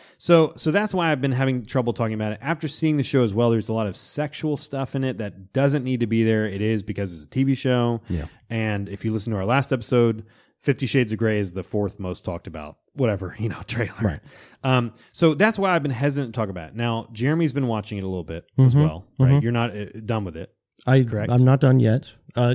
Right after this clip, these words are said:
Speaker 2: either way, I
Speaker 1: Yeah.
Speaker 2: haven't finished it, and I'm not gonna stop watching
Speaker 1: Yeah.
Speaker 2: it.
Speaker 1: Yeah.
Speaker 2: Because the storytelling in this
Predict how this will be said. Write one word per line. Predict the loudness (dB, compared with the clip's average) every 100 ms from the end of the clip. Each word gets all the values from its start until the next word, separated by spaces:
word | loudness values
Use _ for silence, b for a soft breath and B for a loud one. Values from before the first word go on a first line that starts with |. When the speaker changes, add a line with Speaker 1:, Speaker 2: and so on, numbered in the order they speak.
| 6
Speaker 2:
either | 6 8
way, | 6 4 0 -2
I | 0
Speaker 1:
Yeah. | 2
Speaker 2:
haven't | 2
finished | 6 6 6 4
it, | 2
and | 0
I'm | 0
not | 0
gonna | -2 -4
stop | -6 -10 -10 -12
watching | -8 -8 -8
Speaker 1:
Yeah. | -14
Speaker 2:
it. | -8 -4
Speaker 1:
Yeah. | 2
Speaker 2:
Because | 2 4 4 2 0 -6 -16 _ _
the | 0
storytelling | 4 6 6 6 6 4
in | 4
this | 2 0 -4